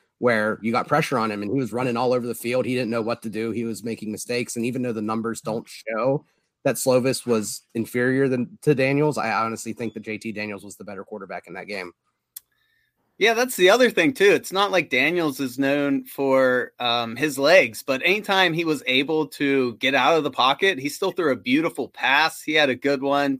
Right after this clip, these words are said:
Speaker 2: to the tight end. He had, I think, another good one to either Prather or Ford Wheaton. And so that's fantastic to see. It's not like we need him breaking off for a twenty-yard run, but if he's able to get out of the pocket and still throw a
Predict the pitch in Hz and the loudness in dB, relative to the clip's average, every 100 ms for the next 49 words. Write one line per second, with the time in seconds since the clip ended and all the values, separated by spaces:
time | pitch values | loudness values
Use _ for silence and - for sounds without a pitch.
0 | - 139 131 127 123 117 101 117 - 139 | -4 -2 0 0 0 -4 -8 -10 -2 0
1 | 123 127 165 170 151 135 131 131 127 - | 2 2 0 0 -2 0 2 0 0 -6
2 | 190 208 117 120 147 135 143 139 143 127 | -8 -6 -4 -2 -2 0 -2 -2 -2 0
3 | 127 127 117 - 135 147 147 123 - 135 | 0 0 -2 0 2 2 0 0 -2 -2
4 | 120 156 - 147 131 - - - - 151 | 0 0 2 0 -2 -4 -20 -16 -6 0
5 | - 196 214 262 160 160 156 185 175 131 | 2 2 2 2 2 4 4 4 0 -2
6 | 127 - 185 120 - 185 185 175 160 147 | -4 2 2 2 2 2 4 2 2 2
7 | 151 147 151 147 127 139 139 135 131 135 | 2 2 2 2 2 2 2 0 -2 -2
8 | 131 117 - 151 135 127 113 123 147 127 | -4 -6 -2 0 2 0 0 0 0 0
9 | 117 _ _ _ 131 127 160 165 151 139 | -4 _ _ _ -4 -4 0 0 2 0
10 | 127 143 135 120 - 123 147 143 120 110 | 2 4 4 2 2 2 4 2 0 -2
11 | 117 147 131 135 131 120 104 | -6 -6 -4 0 2 2 -2